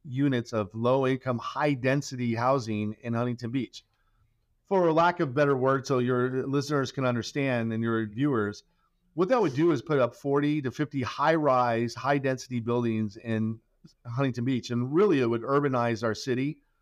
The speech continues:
Our, our people here like the suburban,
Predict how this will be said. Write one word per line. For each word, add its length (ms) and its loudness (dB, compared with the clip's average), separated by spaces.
Our, 300 2
our 100 -2
people 240 -2
here 460 0
like 300 0
the 340 0
suburban, 800 0